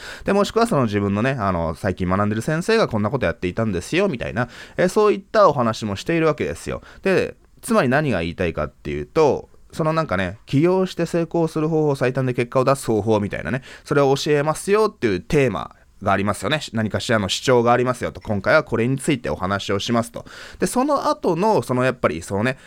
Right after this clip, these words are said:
なんか、補強なわけですよ。補強っていうのかな。その自分が論じたいテーマに対して、その何かしら証拠を載せる、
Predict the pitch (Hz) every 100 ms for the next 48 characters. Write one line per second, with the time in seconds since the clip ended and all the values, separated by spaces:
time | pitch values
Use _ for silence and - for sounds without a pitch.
0 | - - 117 92 78 - _ 143 135 190
1 | 190 180 170 - 85 - 76 110 - 180
2 | 143 143 135 82 90 160 - - 131 117
3 | 117 139 165 185 208 120 127 143 147 147
4 | 160 151 139 196 190 131 92 85 185 214
5 | 170 - - 196 160 85 - - 180 180
6 | 196 196 208 202 196 180 - 240 240 240
7 | 226 220 190 180 170 135